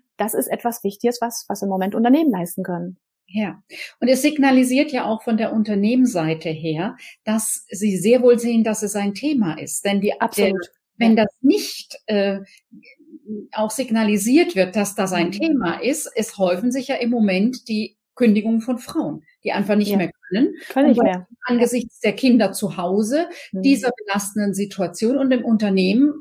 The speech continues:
Speaker 2: klar,
Speaker 1: Mhm.
Speaker 2: also wenn alles miteinander nicht geht, ähm, fällen sie an einer Stelle eine Entscheidung und die Kinder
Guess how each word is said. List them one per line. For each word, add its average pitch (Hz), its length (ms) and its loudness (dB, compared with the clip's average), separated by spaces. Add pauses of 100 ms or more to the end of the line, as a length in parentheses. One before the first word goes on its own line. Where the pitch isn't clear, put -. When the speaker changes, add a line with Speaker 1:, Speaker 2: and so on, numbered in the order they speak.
(560)
Speaker 2:
klar, 226 320 0
Speaker 1:
Mhm. 185 120 -14
Speaker 2:
also 208 240 -4
wenn 202 160 4
alles 202 320 -2
miteinander 202 420 0
nicht 185 280 -2
geht, 202 320 -2 (360)
ähm, 233 400 2 (140)
fällen 226 340 0
sie 208 120 -2
an 202 140 -4
einer 226 360 -4
Stelle 220 460 0
eine 214 180 0
Entscheidung 208 600 2
und 240 120 -6
die 208 100 -8
Kinder 208 420 -2